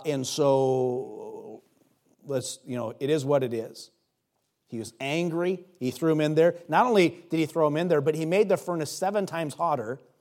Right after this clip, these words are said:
than it normally is, so that the people that threw them in there died.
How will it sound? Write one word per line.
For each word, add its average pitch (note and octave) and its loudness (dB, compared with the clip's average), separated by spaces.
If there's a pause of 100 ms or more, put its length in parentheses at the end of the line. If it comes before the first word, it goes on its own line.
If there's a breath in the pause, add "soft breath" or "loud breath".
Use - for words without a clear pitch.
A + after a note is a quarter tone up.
(280 soft breath)
than D#3 2
it D#3 -2
normally D#3 2
is, D3+ 4 (200 loud breath)
so F#3 2
that F#3 2
the D3 0
people F#3 2 (120 loud breath)
that D3+ 4
threw G#3 2
them D#3+ 4
in G#3+ 2
there D#3+ 6
died. A2 -2